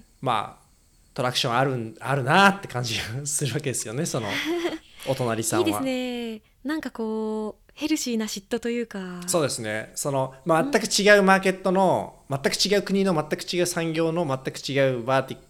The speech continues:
Speaker 1: なんだ、そのサービスなので、別にその、まあ、嫉妬とか、なんかその、は特にないんですけど、まあ、
Speaker 2: うんうん。
Speaker 1: とはいえやっぱり、なんかその、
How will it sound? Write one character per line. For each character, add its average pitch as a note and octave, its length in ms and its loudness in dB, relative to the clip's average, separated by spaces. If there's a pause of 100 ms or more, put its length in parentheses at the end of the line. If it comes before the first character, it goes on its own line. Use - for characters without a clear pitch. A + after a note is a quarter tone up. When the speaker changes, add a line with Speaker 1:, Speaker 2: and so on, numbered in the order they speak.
(180)
Speaker 1:
な A#2 100 -4
ん G#2+ 60 -6
だ、 - 200 -8
そ A2 160 -10
の F#2+ 240 -10
サ - 160 -4
ー A#2 60 0
ビ A2 60 -4
ス - 140 -2
な C3+ 100 -2
の A2 120 -4
で、 G#2 320 -4 (240)
別 C#3 160 -4
に A#2+ 60 -4
そ C3+ 120 -6
の、 A#2 240 -6 (420)
ま A2+ 100 -4
あ、 G2 40 -6
嫉 - 360 -2
妬 A#3+ 120 2
と F4 140 -2
か、 C3 420 4
な C3+ 100 -4
ん C3 60 -6
か A#2+ 80 -4
そ A2 180 -4
の、 A2+ 240 -6
は G3 200 2 (200)
特 G3+ 180 -2
に A2+ 80 -4
な A2+ 100 -2
い A#2+ 80 -4
ん G2+ 40 -8
で F#2+ 80 -8
す - 140 -6
け F2+ 80 -12
ど、 A2 420 -6 (340)
ま F#3+ 120 0
あ、 - 20 0 (140)
Speaker 2:
う A3+ 40 -6
ん A3+ 40 -4
う - 100 -4
ん。 G3+ 40 -12
Speaker 1:
と D3+ 140 -2
は G3 120 4
い A3 120 2
え A3+ 60 6
や F#3+ 120 8
っ F3 140 -8
ぱ G#3 100 4
り、 A#2 460 -4
な C3 120 -6
ん A#2+ 40 -8
か F#2 100 -10
そ F#2 160 -10
の、 F#2 380 -8